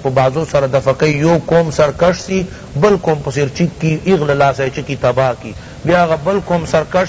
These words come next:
سي، بیا بل قوم ته خدای داسې طاقت ورکړي، هغه په سر چیک کی، هغه چکی وغربوي. بس دا یو نظام د الله تعالی چې دا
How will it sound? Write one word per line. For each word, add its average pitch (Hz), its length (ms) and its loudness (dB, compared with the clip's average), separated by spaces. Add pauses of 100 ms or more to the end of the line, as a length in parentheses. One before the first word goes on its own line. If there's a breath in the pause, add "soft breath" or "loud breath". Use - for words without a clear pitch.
سي، 185 120 -8
بیا 165 260 2
بل 254 160 2 (100)
قوم 185 220 0
ته 175 100 4
خدای 175 220 2
داسې 170 240 2
طاقت 156 340 2
ورکړي، 160 220 0
هغه 180 160 4
په 180 120 -4
سر 147 200 -2
چیک 151 180 -2
کی، 156 100 2
هغه 147 180 4
چکی 135 360 -4 (300 loud breath)
وغربوي. 139 440 4
بس 202 220 0
دا 196 160 4
یو 190 180 0
نظام 165 500 2
د 156 40 2
الله 143 340 2
تعالی 139 360 4
چې 143 40 -4
دا 135 240 2